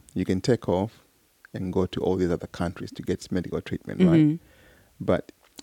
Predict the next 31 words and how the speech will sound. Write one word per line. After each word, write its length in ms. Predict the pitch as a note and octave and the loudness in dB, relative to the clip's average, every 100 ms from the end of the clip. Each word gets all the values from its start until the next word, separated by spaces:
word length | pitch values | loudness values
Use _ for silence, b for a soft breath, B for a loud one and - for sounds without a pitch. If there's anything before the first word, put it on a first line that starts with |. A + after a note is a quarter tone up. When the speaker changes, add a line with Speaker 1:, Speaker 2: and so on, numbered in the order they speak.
| - | 0
Speaker 1:
if 220 | A2+ - | 0 4
you 140 | C3 | 2
get 240 | B2 B2 A#2+ | 4 2 2
into 200 | A2 G#2 | 2 2
a 40 | |
car 340 | - - G2 - | 0 0 0 0
accident 560 | G#2 - D2 C2+ A2 - _ _ _ _ _ _ _ - | -4 -6 -4 -6 -8 -14 _ _ _ _ _ _ _ 0
today, 460 | G#2 A#2+ F2+ E3 - _ _ _ _ - | 8 8 8 4 0 _ _ _ _ -2
right, 280 | F#2+ E2+ G2 | 2 2 0
in 120 | F#2+ | 2
Lagos 460 | G2 G2 - F2 - | 4 4 4 2 2
or 60 | - | 4
Speaker 2:
Mm. 380 | E2 D#2 F2+ - | 6 6 2 2
Speaker 1:
let's 120 | G2+ | 2
say 120 | - F2 | 2 0
in 60 | |
Harare, 440 | D#2+ D2 E2 A#1 - | 0 0 0 0 0
Speaker 2:
Mm-hmm. 260 | E3+ F3 D#3+ | 4 6 6
Speaker 1:
right? 300 | D#3+ E2+ A2 - | 4 2 -2 0
Speaker 2:
Mm-hmm. 280 | F3 D#3+ F3+ - _ _ _ _ _ _ _ - - _ | 2 4 2 -2 _ _ _ _ _ _ _ -20 -20 _
Speaker 1:
The 240 | - G#2+ F#2+ | -10 4 4
people 400 | - F3 E3 C#3 | 8 6 10 10
who 60 | C#3 | 12
are 100 | G#2+ | 10
going 200 | - A#2 | 10 8
to 60 | |
treat 300 | G#2 B2+ G2 A#2+ | 8 6 4 4
you 80 | - - | 2 4
are 300 | E2+ G2+ A2 - _ | 4 4 0 -6 _
in 120 | G#2 | 4
Harare 420 | G2+ F2+ D2+ F#2+ | 4 2 0 -2